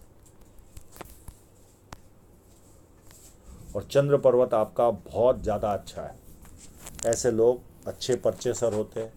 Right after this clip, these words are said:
विदेश से संबंध आता है, पानी अच्छा लगता है, दूध से बनी वस्तुएं अच्छी लगती है। किसी के शादी के कपड़े खरीदने ऐसे लोगों को साथ में भेज दो, तो इतने अच्छे कपड़े खरीद के आएंगे कि चार लोग पूछेंगे कि कहाँ से खरीदे।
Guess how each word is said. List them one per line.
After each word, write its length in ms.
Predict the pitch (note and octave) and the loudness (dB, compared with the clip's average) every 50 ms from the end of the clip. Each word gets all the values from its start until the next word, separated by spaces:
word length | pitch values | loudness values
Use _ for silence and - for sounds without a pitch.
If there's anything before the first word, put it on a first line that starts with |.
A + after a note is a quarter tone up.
| - - - | -18 -14 -12
विदेश 240 | G2+ G#2 A#2 A2+ G#2 | -8 -4 -4 -4 -4
से 160 | - - A#2+ | -4 -6 -6
संबंध 400 | G#2+ - G#2+ G#2+ G#2+ A2+ A2 G#2 | -4 -4 -6 -4 -2 -2 -2 -2
आता 240 | G#2 G#2 G2+ - G#2+ | -2 -4 -4 -4 -6
है, 100 | G#2+ - - - - - - - - - | -8 -8 -12 -20 -20 -20 -20 -20 -10 -6
पानी 280 | - G#2 A2 A#2 A#2+ A#2 | -6 -4 -4 -4 -4 -4
अच्छा 260 | A2+ G#2+ - A2+ A2+ | -4 -4 -2 -2 -2
लगता 280 | A2 A2 G#2 - A2+ | -2 -2 -4 -4 -6
है, 100 | G#2 F2+ E2+ | -6 -6 -6
दूध 140 | G#2+ A2 - | -8 -8 -6
से 140 | - - A#2+ | -6 -6 -4
बनी 220 | G#2 G#2+ A2 A2+ A2 | -4 -4 -4 -4 -4
वस्तुएं 380 | G#2 G#2 G2+ - - A#2+ A2 | -6 -6 -6 -6 -4 -2 -2
अच्छी 220 | G#2 F#2+ - - G#2+ | -2 -4 -6 -8 -8
लगती 340 | G2+ G2+ G2+ - - G#2+ | -6 -8 -8 -10 -10 -10
है। 120 | G2+ G2 G2 - - - - - - - - - - - - - - - - - - - - - - - - - - - - - - - - - - - - - - - - - - - - - - - - - - - - - - - - - - - - - - - - - - - - - - - - - - - - - - - - - | -10 -10 -12 -16 -20 -20 -20 -20 -20 -20 -20 -20 -20 -20 -20 -20 -20 -20 -20 -20 -20 -20 -20 -20 -20 -20 -20 -20 -20 -20 -20 -20 -20 -20 -20 -20 -20 -20 -20 -20 -20 -20 -20 -20 -20 -20 -20 -20 -20 -20 -20 -20 -20 -20 -20 -20 -20 -20 -20 -20 -20 -20 -20 -20 -20 -20 -20 -20 -20 -20 -20 -20 -20 -20 -20 -20 -20 -20 -20 -20 -20 -16 -8 -2
किसी 240 | C#3+ C3+ - D#3+ C#3+ | 0 0 0 0 0
के 220 | - D#3+ D#3 D3+ | 0 0 2 2
शादी 380 | D3 - B2+ A#2 B2+ B2+ C#3+ C#3 | 2 0 0 0 0 0 -2 -4
के 140 | C#3 D3 C#3 | -4 -4 -2
कपड़े 340 | - C3 - - C3+ C3+ | -2 -2 -2 0 0 0
खरीदने 420 | - - A#2+ B2+ B2+ A#2 A#2+ C3 B2+ | 0 0 -2 -2 -4 -4 -4 -2 -2
ऐसे 220 | A#2+ A2+ - C3 | -2 0 0 0
लोगों 260 | B2 B2 A#2+ B2+ B2+ | 2 2 2 2 0
को 120 | B2 - A#2+ | -2 -2 -4
साथ 260 | - - A2+ A2+ A2+ | -2 -2 -4 -4 -4
में 180 | A#2 A#2+ B2 A2 | -4 -6 -6 -2
भेज 220 | F#2 A2 B2+ B2 G#2+ | 0 2 2 2 2
दो, 220 | G2+ G#2 F2+ E2+ - - - - - - - - - - - - - | 0 -4 -6 -6 -10 -16 -20 -20 -20 -20 -20 -20 -20 -20 -14 -10 -6
तो 60 | C3+ | -6
इतने 320 | B2+ G#2+ - E3 E3 E3 | -4 -2 -2 0 0 2
अच्छे 260 | D#3 C#3 C#3+ - D3 | 0 0 0 -2 0
कपड़े 300 | C#3 C3+ A#2+ G#2 C3+ C3+ A#2+ | 0 2 2 2 2 0 0
खरीद 280 | A#2+ A#2+ B2+ C3 A2 | 0 0 -2 -2 -2
के 80 | A#2+ C3 | 0 2
आएंगे 300 | B2 B2 B2 B2+ C3 C3 | 2 2 2 0 -2 -4
कि 100 | A#2+ B2+ A2 | -4 -4 -2
चार 260 | - B2 A#2 B2 B2 | 0 2 2 2 2
लोग 200 | B2 A#2+ - - | 2 0 0 -2
पूछेंगे 460 | - A#2+ A#2 - B2+ B2 A#2+ B2 B2 | -6 -6 -2 -2 -2 -2 -2 -2 -4
कि 140 | A2 - - | -4 -6 -8
कहाँ 240 | - A2 G#2+ A#2 B2 | -6 -4 -2 -2 -2
से 140 | - B2+ A#2 | -4 -4 -6
खरीदे। 380 | - G2+ F#2 G2 D2+ D2+ D2 | -6 -6 -8 -8 -10 -12 -14